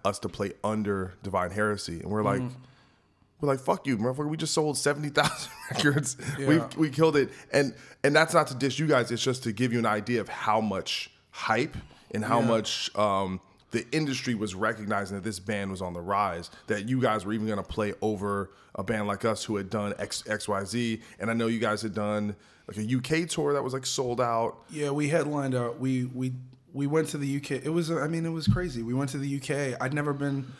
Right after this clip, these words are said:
Speaker 2: I've done, I did a press tour in Europe before, but we, I had never been to play. So the first time we touched down, uh, in,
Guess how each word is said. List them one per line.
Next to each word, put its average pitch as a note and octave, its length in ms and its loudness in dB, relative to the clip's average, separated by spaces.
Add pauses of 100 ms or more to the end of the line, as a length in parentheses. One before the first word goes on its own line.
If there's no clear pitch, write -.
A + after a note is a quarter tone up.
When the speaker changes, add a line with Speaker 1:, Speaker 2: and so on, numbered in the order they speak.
(240)
Speaker 2:
I've C3+ 240 2
done, D#3 300 0 (160)
I C3 100 2
did C#3+ 160 -2
a C3+ 60 2
press C3+ 340 -2
tour D#3+ 320 0
in D#3 140 -6
Europe D#3+ 360 -4
before, E3+ 400 -2
but C#3 200 -2
we, B2+ 240 -4
I B2+ 80 -2
had B2+ 100 -2
never C3 220 -2
been B2+ 140 -2
to B2 60 -4
play. B2+ 240 -2
So B2 140 -6
the B2 120 -4
first C3+ 280 -6
time C#3 160 -6
we C3 80 -4
touched B2+ 300 -6
down, C3+ 400 -4 (580)
uh, A#2 380 -4 (160)
in, A#2 320 -8